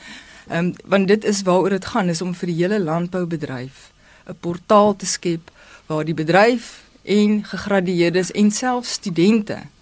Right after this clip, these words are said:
inligting kan kry en om met mekaar te praat. Ek kan 'n goeie voorbeeld noem.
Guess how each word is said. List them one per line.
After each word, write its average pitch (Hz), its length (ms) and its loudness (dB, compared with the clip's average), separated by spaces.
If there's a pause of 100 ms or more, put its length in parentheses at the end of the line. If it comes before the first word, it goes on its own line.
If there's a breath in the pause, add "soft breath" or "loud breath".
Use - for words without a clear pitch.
(460 soft breath)
inligting 233 480 2
kan 208 220 0
kry 190 380 -4 (220 soft breath)
en 190 220 -6
om 175 380 -4
met 170 160 -8
mekaar 156 400 -6
te - 100 -18
praat. 139 320 -14 (380 loud breath)
Ek 220 140 -6
kan 226 160 0
'n 208 60 2
goeie 262 280 0
voorbeeld 220 600 -2
noem. 170 300 -4